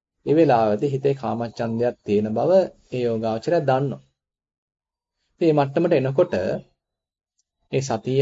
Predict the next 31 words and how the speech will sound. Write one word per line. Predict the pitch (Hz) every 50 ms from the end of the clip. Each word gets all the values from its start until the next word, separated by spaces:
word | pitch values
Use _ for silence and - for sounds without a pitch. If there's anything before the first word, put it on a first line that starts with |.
| 139 147
සම්පජඤ්ඤය | 147 139 139 113 113 110 123 120 123 123 123 127 127 131 139
සෑහෙන | 135 127 113 113 117 120
දුරට | 117 123 123 120 131
ප්‍රබල | 120 - 113 101 110 113 120
වෙලා | 123 123 123 123 120
තියෙන | - - 113 113 117
නිසා | 107 104 101 - 127 107 - 101 127 - _ _ _ _ _ _ _ _ _ _ -
ඒ | 127 139 151 143
දැනුවත් | 123 117 110 117 120 131 147 156 151 - _
වීමම | - 135 139 139 139 143 143 143 151 160 147 - -
උනත් | 127 117 123 147 185 - - _ _ _
ප්‍රමාණවත් | - - 120 120 135 156 170 180 170 156 - _
වේවි | - 113 113 113 113 110 113 139 196 233 226 - _ _ _ _ _ _ _ _ -
ඒ | - 147 147
කාමච්ඡන්දේ | - 143 123 120 120 113 113 - - 110 104 107 135 147
හිතින් | 139 131 127 - 139 143
දුර | 123 104 101
වෙලා | 98 92 110 - -
යන්න. | - - - - _ _ _ _ _ _ _ _ _ _ _ -
මොකද | 131 127
එපමණකට | 113 - 151 147 165 170 180 170 185 170
මේ | 165 165 160
සතිමත් | 156 135 127 - 131 135 139 139 135
බව, | 135 143 139 143 147 143 - _ _ _ _ _ _ _ _ _ _ _ -
දැනුවත් | 117 117 110 113 123 135 139 135 135
බව, | 135 135 139 135 139 143
සම්පජඤ්ඤේ | 139 135 123 110 107 107 131 135 143 143 151 156 165 156 -
ප්‍රබලයි. | - 117 107 143 156 135 101 98 110 139 143 - _ _ _ _ _ _ _ _ _ _ -
ඒ | 123 127
කෙලෙස් | - 120 135 165 - - - - _ _ _ _ _ _ -
වලට | 135 135 131 131 131 135 151